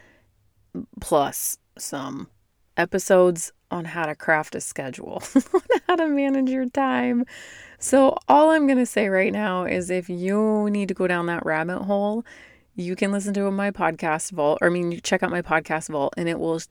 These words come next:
give you all of the episodes that you want to listen to on schedules and time blocking. It's chelseajo dot co backslash podcast vault,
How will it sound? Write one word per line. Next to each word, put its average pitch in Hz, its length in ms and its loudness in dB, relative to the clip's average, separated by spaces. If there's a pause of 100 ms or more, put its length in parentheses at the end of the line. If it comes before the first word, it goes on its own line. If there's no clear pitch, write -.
give 190 160 2
you 180 240 2
all 170 340 4
of 156 140 -4
the - 100 -2
episodes - 600 -4
that - 140 -10
you 160 480 -8 (160)
want 147 460 -6
to - 180 -10
listen - 360 -8
to 160 280 -4
on 147 320 -6
schedules 151 720 -4 (440)
and 175 140 -6
time 135 280 -2
blocking. - 500 -4
It's - 180 -6
chelseajo 170 480 -4
dot 147 240 -2
co 156 220 -6
backslash 151 540 -6
podcast - 520 -6
vault, 180 320 0